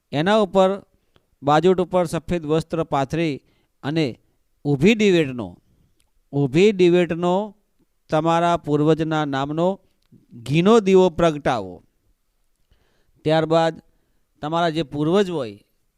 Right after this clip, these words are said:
તમારા જે પિતૃ હોય, એમનું નામ લઈ અને એક સોપારી લેવાની છે. એક સોપારી ત્યાં બાજોટ ઉપર મૂકવાની છે.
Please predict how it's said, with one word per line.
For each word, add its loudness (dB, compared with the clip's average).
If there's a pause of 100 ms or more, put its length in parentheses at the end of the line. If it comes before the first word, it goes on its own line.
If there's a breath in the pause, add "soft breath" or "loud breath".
(240)
તમારા -4
જે -6
પિતૃ -2
હોય, -4 (380)
એમનું -2
નામ -2
લઈ -6 (400)
અને -8 (180)
એક 6
સોપારી -2
લેવાની -6
છે. -20 (1040)
એક 4
સોપારી 0
ત્યાં -2 (480)
બાજોટ 2
ઉપર -2
મૂકવાની -6
છે. -12